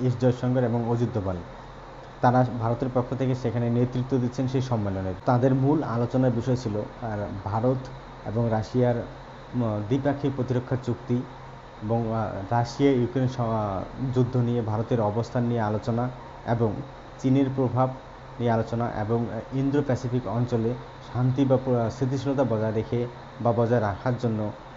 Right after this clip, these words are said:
ভারত রাশিয়া আলোচনা। এবার আমরা আলোচনা করব যে রাশিয়ার দৃষ্টিভঙ্গি ঠিক আসলে কী। দেখুন, এই সময় রাশিয়া চাইছে ভারত যেন দৃঢ়ভাবে রাশিয়ার পক্ষ থাকে, কারণ, আহ, বর্তমান সময়ে রাশিয়াকে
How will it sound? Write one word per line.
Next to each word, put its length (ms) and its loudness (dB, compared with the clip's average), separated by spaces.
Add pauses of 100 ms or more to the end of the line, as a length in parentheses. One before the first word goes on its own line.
(100)
ভারত 280 2
রাশিয়া 360 0
আলোচনা। 380 -2
এবার 260 0
আমরা 180 4
আলোচনা 340 0
করব 380 2 (240)
যে 100 2
রাশিয়ার 460 0
দৃষ্টিভঙ্গি 520 0
ঠিক 120 2
আসলে 280 0 (100)
কী। 120 -4 (680)
দেখুন, 300 2 (180)
এই 140 2
সময় 340 2
রাশিয়া 380 2
চাইছে 300 0 (160)
ভারত 200 2
যেন 160 4 (180)
দৃঢ়ভাবে 560 4 (340)
রাশিয়ার 420 2
পক্ষ 240 -2 (100)
থাকে, 220 -4 (500)
কারণ, 240 4 (460)
আহ, 280 -2
বর্তমান 360 4
সময়ে 440 2
রাশিয়াকে 540 0